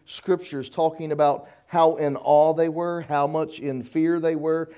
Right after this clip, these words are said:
how perplexed they were, because they have just, they watched what this man had gone through.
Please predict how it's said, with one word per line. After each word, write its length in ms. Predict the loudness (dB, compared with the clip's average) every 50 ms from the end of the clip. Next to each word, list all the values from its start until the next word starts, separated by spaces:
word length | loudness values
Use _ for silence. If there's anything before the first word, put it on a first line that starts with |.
| -20 _
how 200 | _ 0 2 2
perplexed 720 | 2 0 -2 -6 -6 -6 -4 0 0 0 0 0 -4 -12 -8
they 120 | -6 -4
were, 160 | -2 -4 -4 -6 -12 -10 _
because 320 | 0 4 4 4 2 4
they 220 | 4 4 6 6 6
have 140 | 4 2 4
just, 360 | 4 4 4 4 2 -8 -14 -20 _ _ _ _ _ _
they 380 | 2 6 12 12 12 12 10 4
watched 680 | 4 6 8 10 10 10 10 8 4 0 -8 -12 -10 -4
what 300 | 4 4 4 4 6 4
this 220 | 4 4 4 0
man 280 | 0 0 2 2 2 2
had 220 | 2 0 0 4
gone 380 | 6 6 6 6 4 2 0 -6
through. 400 | -4 -2 0 0 0 0 -2